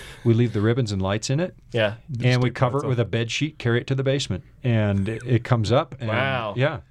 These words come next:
Speaker 1: I see
Speaker 2: That's
Speaker 1: Hareem
Speaker 2: impressive.
Speaker 1: laughing, but Hareem, you'll learn, man.
Speaker 2: <laughs>
Speaker 1: You'll learn. Just leave it set up.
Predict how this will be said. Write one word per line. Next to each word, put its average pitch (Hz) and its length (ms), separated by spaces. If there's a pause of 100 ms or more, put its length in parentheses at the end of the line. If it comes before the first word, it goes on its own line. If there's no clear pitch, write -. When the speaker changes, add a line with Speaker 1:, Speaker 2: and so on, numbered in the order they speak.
(260)
Speaker 1:
I 147 60
see 143 180
Speaker 2:
That's 143 140
Speaker 1:
Hareem 147 80
Speaker 2:
impressive. 151 340
Speaker 1:
laughing, 120 200
but 117 120
Hareem, 147 260
you'll 156 160
learn, 151 200
man. 139 320 (220)
Speaker 2:
<laughs> - 240
Speaker 1:
You'll 151 180
learn. 147 220
Just 131 180
leave 143 200
it 143 100
set 147 260
up. 156 200